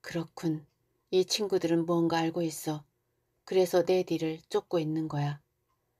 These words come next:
라스콜리니코프의 머릿속에서는 여러 가지 생각이 회오리바람처럼 일고 있었다.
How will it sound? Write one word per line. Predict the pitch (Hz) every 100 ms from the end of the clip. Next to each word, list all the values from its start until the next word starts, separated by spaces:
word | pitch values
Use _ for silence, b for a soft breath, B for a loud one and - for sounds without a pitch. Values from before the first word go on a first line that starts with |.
| _ -
라스콜리니코프의 | 190 - 190 180 175 170 170 - 175 170
머릿속에서는 | 180 180 180 165 165 170 156 156 165 _ _ -
여러 | 185 185
가지 | 180 170
생각이 | 170 180 170 165 170 170
회오리바람처럼 | 208 202 185 175 170 165 - 160 160 165
일고 | - 175 175
있었다. | 160 156 147 - 151